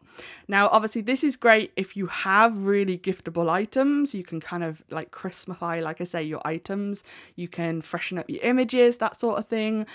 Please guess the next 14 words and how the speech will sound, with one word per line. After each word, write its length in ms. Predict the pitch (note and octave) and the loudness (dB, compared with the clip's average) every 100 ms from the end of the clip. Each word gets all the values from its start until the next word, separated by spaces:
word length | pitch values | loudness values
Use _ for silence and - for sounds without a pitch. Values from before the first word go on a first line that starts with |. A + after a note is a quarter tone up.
| - - | -18 -6
But 100 | G#3+ | -2
even 280 | A3 D4 G4+ G#4 | 2 2 2 0
if 180 | - | 0
not, 360 | A3+ C#4 C4+ - | 2 6 6 4
like, 200 | F3 - | -2 -2
people 280 | B3+ C4 G4 | -6 0 0
are 60 | |
still 300 | F4+ A#3+ A#3+ | 0 0 0
personal 440 | B3 A3 G#3+ G#3+ G#3 | 0 -4 -4 -6 -6
shopping 380 | F#3+ F#3 A3 A3 | -6 -4 -2 -2
during 220 | F#3+ E3+ | -2 -4
this 140 | E3 | -8
time. 320 | - D#3+ G#3 | -8 -6 -4
Like, 160 | G#3 | -4